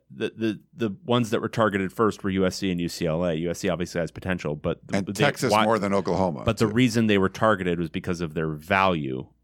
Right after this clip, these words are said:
Speaker 1: as a, as a T V entity.
Speaker 2: Yeah.
Speaker 1: That was the reason. That's why Texas was targeted. Uh, it had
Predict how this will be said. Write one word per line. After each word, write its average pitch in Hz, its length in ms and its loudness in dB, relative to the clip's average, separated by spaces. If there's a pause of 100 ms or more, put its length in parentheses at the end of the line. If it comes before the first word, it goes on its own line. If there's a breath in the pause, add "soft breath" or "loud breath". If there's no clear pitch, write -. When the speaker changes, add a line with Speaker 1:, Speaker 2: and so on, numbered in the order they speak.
(140)
Speaker 1:
as 80 240 -4
a, 65 160 -2 (460)
as 73 120 -8
a 57 60 -10 (120)
T 120 200 2
V 90 180 0
entity. - 480 -12 (180)
Speaker 2:
Yeah. 92 160 -4 (120)
Speaker 1:
That 80 160 -4
was 87 160 -6
the 90 100 -2
reason. 92 560 -2
That's 87 220 -4
why 85 120 -2
Texas - 380 -4
was 85 140 -4
targeted. - 460 -6 (520 soft breath)
Uh, 82 320 0
it 90 120 0 (120)
had 87 200 -4